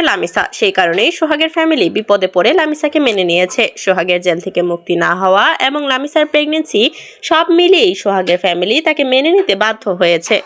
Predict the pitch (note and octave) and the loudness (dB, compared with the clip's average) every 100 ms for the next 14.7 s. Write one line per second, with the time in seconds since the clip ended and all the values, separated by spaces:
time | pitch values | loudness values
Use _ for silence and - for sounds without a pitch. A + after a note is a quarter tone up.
0 | - F#3+ G3 F3+ F3+ - F3+ F#3 F3 F3+ | -4 -2 0 0 -2 0 -2 2 0 2
1 | F3 G#3+ F4 - G3 A3+ C4 B3 G#3+ G#3 | 0 0 -2 0 0 0 0 0 0 0
2 | G3+ F3+ E3 D#3+ G#3 C#4 C4 A3+ - - | 0 -2 -4 -4 -2 0 2 0 -2 -10
3 | - - B3 C#4 F4 F4+ F4+ C#4+ G3+ F#3+ | -10 -4 -2 0 0 0 -2 0 2 2
4 | A3+ G3 A#3 C#4+ A#3+ A3+ G3 D4 E4 D4 | 2 -2 -2 -2 -2 -2 0 0 0 -2
5 | F#3+ - F3+ F3+ G#3+ E4 A3+ F#3+ F3+ F3 | -2 -4 -4 -2 -2 -2 -2 -2 -2 -4
6 | - - E3 A3+ D#4 - D4 - C4+ E3+ | -4 -4 -2 -2 -2 -2 -2 -2 -2 -2
7 | E3 D#3+ F3 B3 - G3 E3+ F3 F3 - | -2 -4 -4 -4 -2 -2 0 0 -4 -4
8 | E3+ E3 D#3+ D#3+ G#3 F#4 - - - A3 | -2 -2 -2 -2 0 -2 -6 -20 -4 -2
9 | B3 D#4+ F4 C#4 F#3+ G#3+ G3+ F3 A3+ - | -2 -2 -2 0 0 2 2 0 -2 -2
10 | D4 D4+ D4 D4 C4 D4+ E4 G#3 A#3 F#3+ | -2 -2 -2 -2 0 0 0 -2 0 0
11 | F#3 F3+ F3+ F3+ F3 F#3 F#3 F#3 F#3 F3+ | 0 0 0 -2 0 -2 -2 -4 -2 -2
12 | G#3+ B3+ E4+ C4+ C#4 D4 - A#3 C#4 F3+ | 0 0 0 -4 -2 -2 -2 0 0 0
13 | F#3+ E3+ F3 E3+ F3 A#3+ B3 C#4 G3 - | -2 -2 -2 -2 -4 -2 -4 -4 -10 -6
14 | D#3 D#3 - A3+ A3+ E3+ | -6 -6 -4 -4 -2 -2